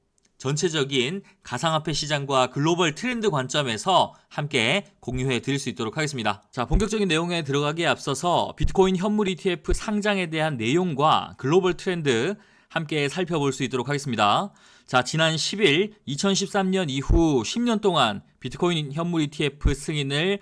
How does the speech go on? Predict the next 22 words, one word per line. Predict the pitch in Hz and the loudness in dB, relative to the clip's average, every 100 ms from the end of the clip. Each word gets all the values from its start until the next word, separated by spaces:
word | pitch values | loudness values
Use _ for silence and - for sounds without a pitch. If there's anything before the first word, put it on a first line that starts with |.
| - _ | -8 _
거부해온 | - 131 147 185 160 135 180 120 92 - - - | -4 -2 0 0 2 2 0 -2 -6 -14 -20 -2
미국 | 151 185 143 | 4 4 4
증권거래위원회 | 147 151 180 175 147 127 113 123 120 107 185 - _ | -2 0 0 2 2 2 2 0 0 0 -2 -8 _
에스이씨가 | - 151 208 185 - 156 165 117 - _ | -8 -4 -2 -2 -4 0 2 2 -2 _
마침내 | 110 - 170 151 143 139 - _ | -6 -4 -4 -2 0 0 -2 _
자산운용사들의 | - 123 180 156 143 139 143 120 123 175 208 - _ | -8 -2 0 0 -2 -2 -4 -2 0 0 -2 -6 _
비트코인 | 127 - 113 165 | -8 -2 0 2
현물 | 170 185 175 | 0 2 0
이티에프, | 151 - 131 - 175 147 101 - _ | -2 -2 -2 2 4 4 2 -6 _
즉 | - 151 151 - | -2 -2 -2 -20
상장 | _ - 196 196 202 185 | _ -6 -2 2 2 2
지수 | 151 151 151 | 0 -2 2
펀드를 | - 139 131 143 190 208 - _ | 2 4 2 4 2 0 -6 _
승인하였습니다. | - 156 151 147 147 139 131 107 101 - - - - | -8 -2 0 2 2 2 0 2 0 -2 -20 -20 0
자, | 147 | 2
이미 | 123 156 190 185 | 4 4 4 4
승인이 | - 214 214 214 | 2 0 2 4
나기 | 139 120 156 | 4 2 0
전에 | 135 135 170 101 92 | -2 0 0 0 -4
갖가지 | - 123 165 143 147 131 | -8 -2 0 0 0 0
루머가 | 131 180 175 165 | 2 2 2 0
떠돌면서 | 156 156 165 123 110 180 139 98 | -2 -2 0 0 0 4 4 2